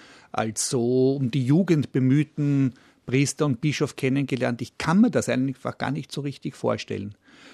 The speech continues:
Und dann ist es eben zu seinem Rücktritt gekommen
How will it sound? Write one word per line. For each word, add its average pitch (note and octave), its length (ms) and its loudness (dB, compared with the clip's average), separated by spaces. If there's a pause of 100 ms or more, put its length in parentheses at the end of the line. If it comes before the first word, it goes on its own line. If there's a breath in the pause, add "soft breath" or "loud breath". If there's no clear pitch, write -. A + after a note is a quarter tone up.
(140 loud breath)
Und A#2 200 -6
dann A2 120 0
ist C3 180 0
es C#3 240 0
eben C3 180 -2
zu - 80 -8
seinem B2+ 260 -2
Rücktritt C3 440 -2
gekommen C3+ 680 0